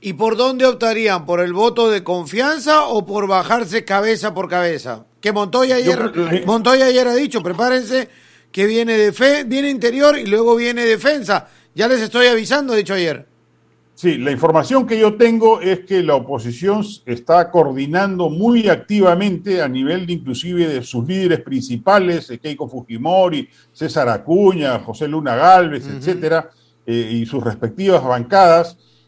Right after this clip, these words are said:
Speaker 2: y que la estrategia es darle el voto de confianza a Bellido para no quemar una bala de plata,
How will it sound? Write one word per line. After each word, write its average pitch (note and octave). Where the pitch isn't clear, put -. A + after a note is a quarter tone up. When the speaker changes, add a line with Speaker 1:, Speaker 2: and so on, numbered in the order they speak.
Speaker 2:
y D#3+
que D#3+
la D3
estrategia G#3+
es F#3+
darle G#3
el D#3+
voto G3+
de D#3+
confianza D3+
a A#2
Bellido F3+
para B2+
no F3
quemar E3+
una D#3
bala E3+
de C#3
plata, F3